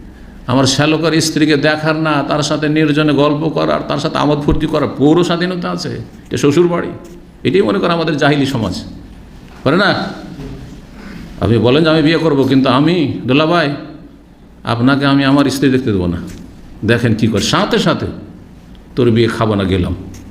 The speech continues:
কথা বুঝতে পেরেছেন? এরা গোরাবা। জি। সমাজ মেনে নিতে চায় না ইসলামকে। জি। ইসলাম তাদের কাছে কি হয়ে গেছে? গরীব, আগন্তুক হয়ে গেছে।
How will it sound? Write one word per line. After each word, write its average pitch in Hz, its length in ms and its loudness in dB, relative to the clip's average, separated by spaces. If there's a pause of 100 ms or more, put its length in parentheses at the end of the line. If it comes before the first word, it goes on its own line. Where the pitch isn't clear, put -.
(1040)
কথা 240 140 4
বুঝতে 269 160 6
পেরেছেন? 208 300 2 (1400)
এরা 135 160 4
গোরাবা। 208 680 2 (440)
জি। 101 200 -6 (680)
সমাজ 196 440 6
মেনে 190 200 6
নিতে 226 180 4
চায় 208 240 2
না 240 100 6
ইসলামকে। 139 500 0 (200)
জি। - 80 -16 (880)
ইসলাম 190 400 2
তাদের 202 220 0
কাছে 202 340 2 (240)
কি 151 80 2
হয়ে 160 120 4
গেছে? 147 320 0 (800)
গরীব, 202 480 4
আগন্তুক 208 460 2
হয়ে 135 180 2
গেছে। 113 240 -4